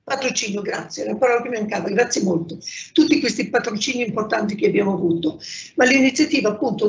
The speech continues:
non è partita da noi come le altre, ma si è rivolta alla nostra università,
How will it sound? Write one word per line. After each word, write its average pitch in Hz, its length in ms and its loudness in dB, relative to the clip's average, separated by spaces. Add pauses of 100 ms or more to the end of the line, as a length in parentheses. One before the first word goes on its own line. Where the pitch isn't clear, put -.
non 285 200 4
è 247 160 4
partita 202 420 -6
da 175 100 -2
noi 185 280 2
come 190 180 0
le 175 80 4
altre, 165 640 -4 (500)
ma 247 280 2
si - 180 2
è - 20 2
rivolta 269 400 2
alla 214 160 -2
nostra 240 300 -4
università, 254 840 0